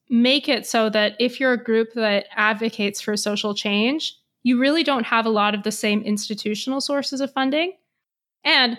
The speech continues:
of course, if you're advocating for something like climate change, you're not gonna have the corporate social s-, sources of financing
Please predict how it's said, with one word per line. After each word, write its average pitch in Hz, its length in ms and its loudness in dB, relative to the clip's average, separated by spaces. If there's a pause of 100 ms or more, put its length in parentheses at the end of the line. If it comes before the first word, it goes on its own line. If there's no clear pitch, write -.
(200)
of 262 140 0
course, 240 400 0
if 269 140 -4
you're 247 120 0
advocating 240 520 0
for 220 120 -4
something 214 360 -2
like 202 160 -2
climate 359 400 0
change, 202 500 0
you're 240 200 2
not 247 280 2
gonna 254 160 0
have 214 400 0
the 220 80 -4
corporate 214 480 -2
social 202 340 -2
s-, 190 100 -6 (220)
sources 220 360 0
of 202 120 0
financing 196 800 0